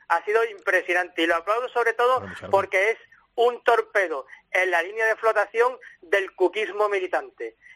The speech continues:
Speaker 1: Un cuquismo del que yo creo, yo personalmente,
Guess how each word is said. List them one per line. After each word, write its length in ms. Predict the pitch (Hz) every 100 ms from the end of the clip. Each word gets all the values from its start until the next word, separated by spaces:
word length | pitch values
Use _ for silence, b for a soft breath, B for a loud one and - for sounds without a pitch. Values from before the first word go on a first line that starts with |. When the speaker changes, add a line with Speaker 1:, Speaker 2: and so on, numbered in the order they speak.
| b
Speaker 1:
Un 200 | 202 233
cuquismo 380 | 254 247 247 262
del 200 | 254 226
que 200 | 196 175 170
yo 180 | 185 220
creo, 420 | 220 254 285 381 _ _ _
yo 240 | - 220 180
personalmente, 680 | 160 175 185 226 - 254